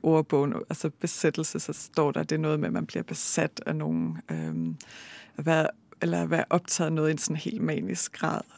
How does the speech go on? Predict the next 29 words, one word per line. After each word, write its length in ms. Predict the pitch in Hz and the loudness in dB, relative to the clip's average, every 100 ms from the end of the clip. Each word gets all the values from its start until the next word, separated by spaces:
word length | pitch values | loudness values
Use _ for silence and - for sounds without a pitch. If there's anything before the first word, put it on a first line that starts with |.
| - | -2
Øhm, 500 | 156 156 156 160 175 - - - - - - - - - | 0 0 0 -2 -4 -10 -18 -18 -18 -20 -20 -20 -10 -2
øh, 180 | 165 165 | 0 2
så 120 | 180 | 2
det, 160 | 156 - - | 0 -4 4
ja, 200 | 175 160 - - | 6 6 0 0
jeg, 100 | 180 - - | 0 0 0
jeg 140 | 175 | 0
føler, 400 | - - 196 190 | 0 8 10 10
at 80 | 180 | 8
der 60 | 170 | 6
er 40 | |
noget 420 | 165 160 156 160 | 4 4 4 2
med, 400 | 165 160 165 165 - - | 2 0 0 -2 -4 -2
med, 300 | 165 165 156 | 2 4 4
med 140 | 160 | 2
skrivning, 640 | 170 - - 180 185 180 175 | 2 2 8 8 8 6 4
som 200 | 160 160 | 2 2
kan 180 | - | 2
minde 360 | 160 165 170 175 | 2 4 6 6
lidt 240 | 170 165 - | 4 2 4
om, 200 | - - | 4 4
man, 380 | - 147 95 - - | 2 2 2 0 0
man 140 | 160 | 0
hører 200 | 147 156 | 2 2
pludselig 380 | 156 - 170 - | 2 2 0 0
stemmer, 460 | - - 170 147 156 | -4 2 2 4 2
man 200 | 151 151 | 2 0
er 40 | |
ligesom 440 | 156 156 160 147 | 0 0 0 0